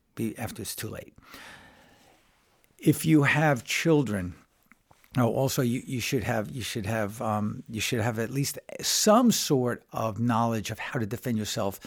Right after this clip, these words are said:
without firearms, without knives, without anything like that. Uh, some sort of a, um, a training w-, where even if, even if you're trained to turn and run, which you should do most of the time, turn and run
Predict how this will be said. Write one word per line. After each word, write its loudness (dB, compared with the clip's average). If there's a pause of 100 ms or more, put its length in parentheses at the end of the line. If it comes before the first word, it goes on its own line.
(680)
without 4
firearms, -6
without 2
knives, -4
without 0
anything -6
like -8
that. -12 (260)
Uh, -4
some -2
sort 0
of -4
a, -2 (220)
um, -4
a -12
training 0
w-, -10 (180)
where -2
even 0
if, -4 (300)
even 0
if -4
you're -4
trained 0
to -4
turn 0
and 0
run, 4
which -2
you 0
should 0
do 0
most 0
of -6
the -6
time, 0 (200)
turn 2
and 0
run 4